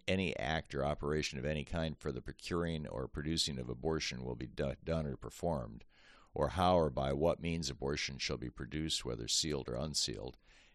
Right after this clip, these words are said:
and every paper, writing, advertisement, or representation that any article, instrument, substance, drug, medicine, or thing can, may, or can be used or applied for producing abortion or for any indecent and immoral purpose.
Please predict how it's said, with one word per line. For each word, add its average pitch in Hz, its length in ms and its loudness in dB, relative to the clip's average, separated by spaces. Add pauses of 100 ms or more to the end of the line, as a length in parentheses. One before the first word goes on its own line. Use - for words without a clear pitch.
and 73 100 -4
every 92 180 4
paper, 92 340 4
writing, 82 460 4
advertisement, 73 680 -2
or 65 40 -2
representation 73 1120 -2
that 58 220 -6
any 82 280 -2
article, 71 400 -4
instrument, 69 440 -6
substance, 69 500 -2
drug, 76 260 0
medicine, 71 400 0
or 62 100 -6
thing 76 340 -4 (440)
can, 87 400 0 (280)
may, 82 260 2
or 67 160 0
can 82 320 0
be 71 120 -4
used 76 440 -2
or 60 80 -4
applied 76 360 0
for 69 140 -8
producing 73 480 0
abortion 57 560 -6
or 78 280 2
for - 300 -4
any 85 300 0
indecent 78 600 -2
and 76 120 -2
immoral 67 340 -2
purpose. - 580 -2